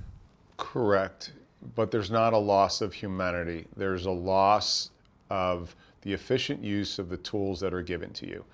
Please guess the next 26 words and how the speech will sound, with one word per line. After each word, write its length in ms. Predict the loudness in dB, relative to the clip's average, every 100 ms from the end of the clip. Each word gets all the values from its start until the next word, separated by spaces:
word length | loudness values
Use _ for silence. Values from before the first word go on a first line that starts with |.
| -20 -20 -20 -8
And 140 | -6
so, 460 | -2 0 2 0 -2
again, 440 | -6 -2 -2 -2 -4
coming 260 | -6 -4 0
back 280 | 4 4 2
to, 160 | -4 -6
if 160 | -6
you 160 | -4 -2
use 260 | 0 -2
digital, 480 | 0 0 0 -2 -2
if 100 | -2
you 120 | -2
use 200 | -2 -2 -2
algorithms, 600 | 0 0 0 -2 -2 -4
if 140 | -2
you 120 | -2
use 220 | 0 -2
databases, 680 | 0 0 0 0 0 -2 -4
if 140 | -4 -4
you 100 | -2
use 260 | 0 -2 -4
email, 480 | -4 -2 0 0 -2 -12 -20 -20 -12 -8
if 140 | -2
you 100 | 0
use 220 | 0 0
text, 580 | 0 2 2 2 -4 -8